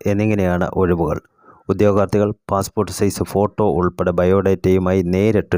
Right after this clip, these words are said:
ഷോറൂമിലെത്തുകയോ അല്ലെങ്കിൽ തന്നിരിക്കുന്ന മെയിൽ ഐ ഡിയിലേക്ക് അയക്കാവുന്നതുമാണ്. സ്ഥലം ശ്രീഭദ്ര ഫർണിച്ചർ,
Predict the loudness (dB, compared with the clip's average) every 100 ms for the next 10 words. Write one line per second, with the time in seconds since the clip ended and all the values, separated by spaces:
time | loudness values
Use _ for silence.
0 | -2 0 2 0 0 -2 0 0 0 -2
1 | -10 -20 _ -2 0 0 -2 -4 -4 -2
2 | 0 0 0 0 2 2 2 2 2 2
3 | 2 0 -2 -2 0 0 0 0 0 -2
4 | -2 -4 -6 -12 _ -20 -12 -8 -4 -2
5 | -2 -6 _ -10 -2 0 0 0 0 0
6 | -2 -4 -4 -4